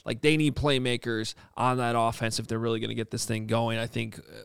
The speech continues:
I would be surprised if they don't address that position both in free agency and the draft at this point. Um, so let's dive in a little bit. And one, and the one news item, too, we need to bring up from this morning is it does seem like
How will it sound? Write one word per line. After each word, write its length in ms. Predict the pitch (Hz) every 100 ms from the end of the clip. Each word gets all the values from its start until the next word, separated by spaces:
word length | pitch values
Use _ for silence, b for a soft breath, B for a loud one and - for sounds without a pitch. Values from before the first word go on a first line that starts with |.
| -
I 160 | 135 180
would 140 | 165
be 100 | 151
surprised 580 | 127 127 135 127 123 107
if 140 | 120
they 80 | 120
don't 160 | 120 117
address 320 | 110 117 110
that 140 | 117
position 400 | 113 110 107 107
both 180 | 107 113
in 140 | 110 117
free 240 | 117 110
agency 420 | 101 104 - 90
and 340 | 95 110 104 90
the 60 |
draft 440 | 101 107 101 95 -
at 80 | 101
this 120 | 98
point. 420 | - 110 90 - B B B -
Um, 380 | 113 107 101 98
so 160 | -
let's 180 | 165 -
dive 340 | - 156 170
in 120 | 143 147
a 60 |
little 160 | 139 127
bit. 80 | 143
And 100 | 147
one, 220 | 175 175
and 200 | 147 147
the 60 | 139
one 300 | 147 165 139
news 260 | 151 185
item, 320 | 143 127 127 120
too, 160 | 139
we 60 | 135
need 140 | 127
to 80 | 120
bring 160 | 127 117
up 140 | 104
from 160 | 127 117
this 120 | 110
morning 420 | 127 131 120 104
is 320 | - 117 113
it 200 | 113 -
does 240 | 135 165 160
seem 340 | - 151 135
like 380 | 123 117 -